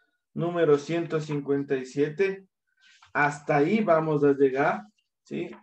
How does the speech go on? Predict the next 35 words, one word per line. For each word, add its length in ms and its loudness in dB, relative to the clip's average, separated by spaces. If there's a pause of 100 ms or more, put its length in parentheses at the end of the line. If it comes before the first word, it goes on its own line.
(500)
Hasta 360 -10
ahí. 500 -2 (720)
Hasta 320 -12
ahí 280 -2
tiene 300 -4
que 120 -8
tener 320 -8
todos 280 -6
sus 180 -18
deberes 560 0
y 120 -16
todo, 360 -2
y 100 0
hasta 240 -6
ahí 120 -2
le 140 -4
voy 180 -4
a 160 -4
poner 420 -6 (540)
que 160 -10
suba 340 0
sus 240 -8
deberes, 720 0 (360)
¿sí? 440 -6 (680)
Así 380 -8
que, 520 -8
pilas. 580 -2 (200)
Hoy 160 4
día 220 2
vamos 280 2
a 60 2
hacer 220 0
unos 280 -2
par 160 0
ejercicios 800 -6